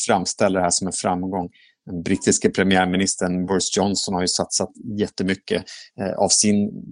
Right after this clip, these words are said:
trovärdighet och si-, och sitt förtroendekapital i att det här ska bli en framgång. Vill gärna utmåla sig som en grön ledare i världen. Eh, jag tror man kommer göra sitt yttersta för att nå en framgång, och jag tror att vi kommer få det presenterat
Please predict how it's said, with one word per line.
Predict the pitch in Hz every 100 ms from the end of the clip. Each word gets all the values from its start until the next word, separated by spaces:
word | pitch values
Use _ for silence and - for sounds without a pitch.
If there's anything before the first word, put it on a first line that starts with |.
| -
trovärdighet | 117 92 90 90 101
och |
si-, | - -
och | 98
sitt | - 101 -
förtroendekapital | - - 104 95 92 92 - 98 92 113
i | 104
att | 90
det | 92
här |
ska | - 95
bli | 113 113
en |
framgång. | 104 95 95 90 92
Vill | 92
gärna | 98 95 92 95 95
utmåla | 95 - 90 92
sig | -
som | - 95
en | 90
grön | 95 98 95
ledare | 92 95 92 92
i |
världen. | 90 92 92 92 - - - -
Eh, | 101 98 -
jag | 113
tror | -
man | 104
kommer | - 101
göra | 95
sitt | - 104
yttersta | 131 120 120 117
för | - 104
att | 98
nå | 104 120
en | 120
framgång, | 113 117 104 98 101
och | 104 101
jag | 98 98
tror | 104
att | 98 - - 107
vi | 104
kommer | - 98
få | 92 104
det | 92
presenterat | 98 - 98 131 117